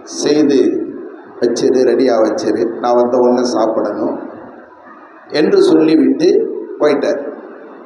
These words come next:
இந்த வேலைக்கார பெண்மணி என்ன செஞ்சு, அந்த உணவை செஞ்சு அந்த நாய் கட்டு போடப்பட்டு இருக்கக்கூடிய இடத்துக்கு மேலாக வச்சிருச்சு. திறந்த மேனியா வச்சிருச்சு,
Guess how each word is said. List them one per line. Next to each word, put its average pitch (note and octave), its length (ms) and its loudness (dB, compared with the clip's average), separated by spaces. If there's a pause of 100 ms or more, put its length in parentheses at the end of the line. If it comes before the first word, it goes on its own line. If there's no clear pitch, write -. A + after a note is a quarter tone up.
(1900)
இந்த F#3 280 2
வேலைக்கார G#3 680 4
பெண்மணி F3+ 400 0
என்ன E3+ 140 0
செஞ்சு, E3 420 2
அந்த E3+ 220 2
உணவை E3 400 4
செஞ்சு - 540 2 (1200)
அந்த D#3 240 2
நாய் G#3 440 2
கட்டு F3+ 340 0
போடப்பட்டு F#3 760 2
இருக்கக்கூடிய D#3+ 600 2
இடத்துக்கு D#3 560 0 (160)
மேலாக C3+ 680 0 (1400)
வச்சிருச்சு. - 580 2 (180)
திறந்த A3 380 2
மேனியா G3+ 340 2
வச்சிருச்சு, - 500 -2